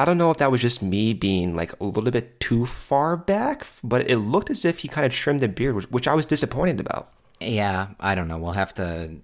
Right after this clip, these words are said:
Speaker 2: we'll have to look into the beard games once the season starts. All bets are off when it's still spring training.
Speaker 1: David Bote's beard, though, was on point. I gotta say, like, it, it was very, I mean, it looked like, like a Brian Wilson type beard when I was there, and, and Bote was going off. That was the other thing I wanted to mention, too.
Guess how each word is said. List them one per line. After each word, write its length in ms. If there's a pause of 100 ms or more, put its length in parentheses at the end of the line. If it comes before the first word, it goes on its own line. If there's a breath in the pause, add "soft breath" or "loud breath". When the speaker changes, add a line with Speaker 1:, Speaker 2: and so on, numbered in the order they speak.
Speaker 2:
we'll 140
have 140
to 100
look 180
into 200
the 80
beard 320
games 320
once 200
the 80
season 420
starts. 360
All 80
bets 240
are 100
off 260
when 100
it's 120
still 200
spring 240
training. 420 (600 loud breath)
Speaker 1:
David 300
Bote's 320
beard, 280
though, 160
was 140
on 180
point. 420
I 80
gotta 200
say, 260
like, 180
it, 300
it 160
was 100
very, 420
I 40
mean, 100
it 20
looked 120
like, 80
like 180
a 60
Brian 440
Wilson 340
type 220
beard 200
when 100
I 80
was 160
there, 200
and, 200
and 320
Bote 280
was 180
going 260
off. 320
That 160
was 160
the 140
other 200
thing 140
I 60
wanted 240
to 80
mention, 340
too. 320